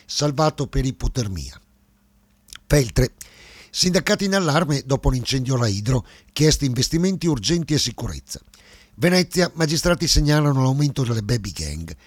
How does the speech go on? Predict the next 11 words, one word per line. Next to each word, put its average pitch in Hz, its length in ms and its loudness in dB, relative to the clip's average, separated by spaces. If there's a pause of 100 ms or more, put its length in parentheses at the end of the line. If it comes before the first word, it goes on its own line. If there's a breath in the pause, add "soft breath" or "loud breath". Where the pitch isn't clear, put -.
(340 soft breath)
Acceso 160 420 2
anche 151 200 0
il 135 60 -4
dibattito 175 540 2
sulla 156 300 2
tutela 165 380 2
delle 151 240 0
donne, 143 400 4 (220 loud breath)
sul - 240 -12
tema 147 280 4
consenso-dissenso. 127 1200 -2